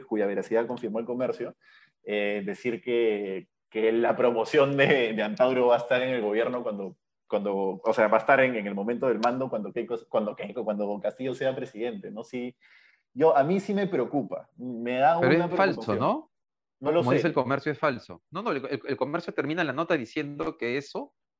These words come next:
Speaker 1: Ah,
Speaker 2: de que la
Speaker 1: correcto,
Speaker 2: promoción
Speaker 1: correcto. No, sí, sí,
Speaker 2: Antauro,
Speaker 1: sí, sí, tienes
Speaker 2: claro,
Speaker 1: razón, tienes razón, tienes
Speaker 2: creo que
Speaker 1: razón.
Speaker 2: su promoción llega el dos mil veintiocho, dos mil treinta, es decir, se están tirando la pana, ¿no?
Speaker 1: Sí, no, no,
Speaker 2: Oye,
Speaker 1: pero
Speaker 2: pero un punto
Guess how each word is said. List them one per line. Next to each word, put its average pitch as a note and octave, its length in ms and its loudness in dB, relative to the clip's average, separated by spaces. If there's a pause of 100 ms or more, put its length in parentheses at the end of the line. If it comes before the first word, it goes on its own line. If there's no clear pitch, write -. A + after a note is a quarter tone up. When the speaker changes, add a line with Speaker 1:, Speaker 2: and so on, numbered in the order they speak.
(300)
Speaker 1:
Ah, A#2+ 120 0
Speaker 2:
de A#2 40 0
que - 140 0
la A2 80 2
Speaker 1:
correcto, - 20 -2
Speaker 2:
promoción B2 380 -2
Speaker 1:
correcto. D3 120 -4
No, D#3 80 0
sí, C#3+ 60 2
sí, C#3 60 6
Speaker 2:
Antauro, D3 240 2
Speaker 1:
sí, E3 80 -8
sí, B2 40 -10
tienes D3 160 -2
Speaker 2:
claro, C3 200 2
Speaker 1:
razón, G2 180 -10
tienes A#2 160 -8
razón, F#2+ 300 -12
tienes G#2 160 -14
Speaker 2:
creo D3 100 -2
que D#3 60 -4
Speaker 1:
razón. D3 120 -6
Speaker 2:
su B2 40 -12
promoción A#2 460 -6
llega C#3+ 180 -2
el C#3 40 -4
dos A2 140 -4
mil C3 140 -6
veintiocho, C3+ 480 -4
dos G2+ 100 -8
mil A#2+ 160 -10
treinta, C3+ 300 -2
es A2 80 -2
decir, B2 340 -8 (320)
se A#2+ 140 -12
están C3 200 -6
tirando C#3 300 -2
la G#2+ 140 -2
pana, G#2+ 320 -4
¿no? C#3+ 200 -12 (200)
Speaker 1:
Sí, G#3 160 -4
no, A3 120 4
no, G#3+ 140 2
Speaker 2:
Oye, D#3 120 4
Speaker 1:
pero C#3 80 2
Speaker 2:
pero E3 120 2
un G#3 60 -4
punto C4 260 -8